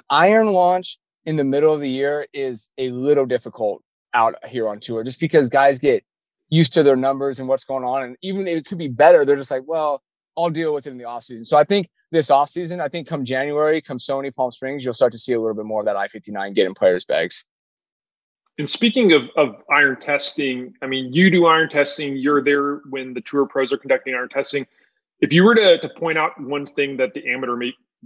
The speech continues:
Speaker 2: amateur golfer could maybe learn from iron testing, or something that they should be thinking about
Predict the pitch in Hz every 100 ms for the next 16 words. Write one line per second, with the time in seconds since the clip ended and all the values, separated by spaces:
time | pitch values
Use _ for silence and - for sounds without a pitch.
0 | 117 151 139 127 117 113 - - 117 117
1 | 113 110 110 113 - 123 113 110 123 -
2 | 123 117 131 143 113 120 117 113 113 -
3 | 120 123 120 110 110 107